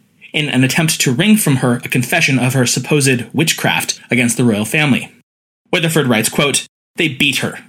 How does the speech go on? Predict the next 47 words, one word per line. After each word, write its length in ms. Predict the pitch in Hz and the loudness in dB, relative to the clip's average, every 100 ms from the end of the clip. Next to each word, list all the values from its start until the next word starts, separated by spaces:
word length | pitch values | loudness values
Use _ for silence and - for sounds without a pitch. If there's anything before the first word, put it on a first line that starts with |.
| - | 2
and 100 | 175 | 4
then 100 | 175 | 4
flogged 460 | - 160 170 160 | 2 2 2 2
her 160 | - 117 | 2 2
with 160 | 120 | 2
some 220 | 117 175 160 | 2 0 0
kind 200 | 147 131 | 2 0
of 80 | |
heated 380 | 113 - 160 135 | 0 0 0 0
metal 280 | 131 135 117 | 0 2 2
rods. 540 | 110 110 - - - - _ _ _ - | 2 0 -2 -4 -4 -6 _ _ _ -6
Such 180 | 220 | -2
a 40 | 196 | -2
public 280 | 180 170 160 | 0 0 2
torture 260 | 170 160 | 2 4
may 160 | 135 165 | 2 2
have 120 | 165 | 0
been 120 | 143 | 0
an 160 | 127 127 | 2 2
appropriate 500 | 110 - 170 151 117 | 2 0 0 0 0
treatment 480 | - - 117 92 - | 0 0 0 -4 -6
for 380 | - 143 123 | -6 0 0
a 100 | 110 | 0
witch 380 | 107 120 160 - | -2 0 0 0
in 140 | 120 107 | 2 2
European 480 | 135 120 - 123 | 2 2 2 0
society 680 | - 107 - 160 117 98 - - - | 0 0 0 0 0 -4 -6 -8 -4
or 100 | 156 | 0
for 180 | 147 | 2
a 60 | 127 | 2
heretic 480 | - 175 139 123 113 | 2 0 0 -2 -4
at 80 | 113 | -4
the 60 | |
hands 300 | 113 151 135 | -2 0 2
of 60 | 117 | 0
the 60 | 120 | -2
Christian 360 | - 160 104 | 0 0 0
church, 420 | 98 175 82 - - _ _ _ | 0 0 0 -2 -4 _ _ _
but 100 | 180 | -4
it 80 | 185 | 0
totally 320 | - 247 208 | 2 4 4
violated 500 | 147 165 151 127 123 | 4 2 2 0 0
the 80 | 123 | -2
practices 540 | - 156 143 120 113 | -2 -4 -2 -2 0
of 120 | 117 | -2
Genghis 340 | - 127 - - | 0 0 0 -2
Khan, 420 | - 156 78 - | 0 -2 -2 -8